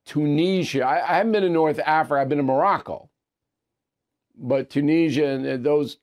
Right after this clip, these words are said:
Libya. But I've been to Egypt, Israel, Turkey, Greece, Italy. Well, I know the region.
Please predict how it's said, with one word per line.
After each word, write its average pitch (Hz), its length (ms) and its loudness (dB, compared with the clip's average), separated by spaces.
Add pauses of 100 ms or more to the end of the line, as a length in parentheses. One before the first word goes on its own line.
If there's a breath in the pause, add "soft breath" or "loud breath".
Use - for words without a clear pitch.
(120)
Libya. 131 440 0
But 139 180 0
I've 147 100 0
been 151 80 0
to 175 100 0
Egypt, 180 440 -2 (880)
Israel, 160 720 0 (180)
Turkey, 175 640 2 (360)
Greece, 156 460 0 (680)
Italy. 165 760 2 (140)
Well, 127 180 -4
I 220 200 0
know 269 520 2
the 208 120 0
region. 165 340 0